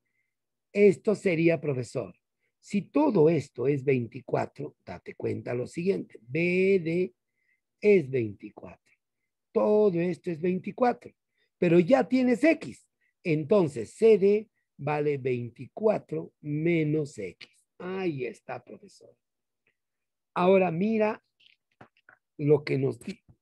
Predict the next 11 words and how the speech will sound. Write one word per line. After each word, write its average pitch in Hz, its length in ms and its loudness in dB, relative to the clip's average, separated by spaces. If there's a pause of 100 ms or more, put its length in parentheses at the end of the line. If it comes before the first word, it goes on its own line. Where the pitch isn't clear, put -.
(120)
escucha 202 480 -8
bien 175 240 -2
lo 156 120 0
que 120 140 -8
nos 104 240 -14
dice 131 340 -14
ahora 82 320 -20 (200)
en 117 140 -14
el 101 100 -16
siguiente 104 440 -16
problema. 95 460 -18